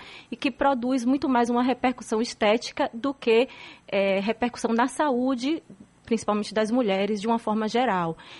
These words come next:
Então, é, a gente não pode considerar como se fosse uma patologia, uma doença. Mas, logicamente,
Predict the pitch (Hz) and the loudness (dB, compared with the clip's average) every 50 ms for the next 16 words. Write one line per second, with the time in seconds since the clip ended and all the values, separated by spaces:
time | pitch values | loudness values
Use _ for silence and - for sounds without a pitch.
0 | - - - - 220 220 - - 220 214 220 220 226 233 233 240 240 240 240 - | -20 -12 -4 -2 -2 -2 0 2 2 2 4 4 4 4 4 4 4 2 0 -4
1 | - - - - - - 185 185 185 180 185 185 - - - - 185 180 214 202 | -10 -20 -20 -12 -6 -4 -2 0 2 2 0 0 -4 -6 -8 -6 -4 -4 -2 -2
2 | 214 240 240 247 233 233 240 - 262 247 - 254 247 226 226 220 226 - - 247 | 0 0 2 2 2 0 0 0 -2 -2 0 0 2 2 2 2 0 0 -2 -2
3 | 254 277 262 - 285 - - 240 233 247 247 - - 277 262 262 254 269 277 277 | 0 -2 -2 -4 -8 -4 0 0 0 0 0 -2 -4 -4 -2 0 2 2 0 0
4 | - - 240 233 254 247 277 269 226 220 226 226 233 233 233 220 240 269 302 262 | -2 -4 -4 -2 -2 -2 -2 -2 -2 0 0 0 2 0 0 0 0 0 0 0
5 | 202 180 170 - - 180 170 - - - - - - - - _ - 254 285 294 | 0 -2 -4 -6 -8 -8 -8 -10 -12 -20 -20 -20 -20 -20 -12 _ 2 2 4 4
6 | 233 208 190 208 269 247 220 208 202 196 185 - - 196 185 175 165 165 170 175 | 4 4 2 0 0 -2 -2 -2 -2 -2 -2 -4 -6 -6 -4 -4 -4 -4 -4 -6
7 | - - 269 269 320 | -6 -6 -6 -6 -6